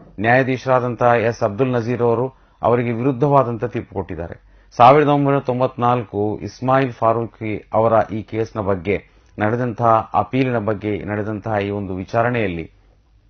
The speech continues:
ಮತ್ತೆ ಅದನ್ನ ವಿಚಾರಣೆ ಮಾಡಬೇಕಾದ ಅವಶ್ಯಕತೆ ಇಲ್ಲ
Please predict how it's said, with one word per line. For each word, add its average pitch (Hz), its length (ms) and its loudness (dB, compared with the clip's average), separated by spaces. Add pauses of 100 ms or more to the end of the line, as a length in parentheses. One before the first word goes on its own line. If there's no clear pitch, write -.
(1000)
ಮತ್ತೆ 135 280 6
ಅದನ್ನ 147 240 6
ವಿಚಾರಣೆ 143 400 4
ಮಾಡಬೇಕಾದ 127 480 2
ಅವಶ್ಯಕತೆ 117 680 2
ಇಲ್ಲ 117 500 4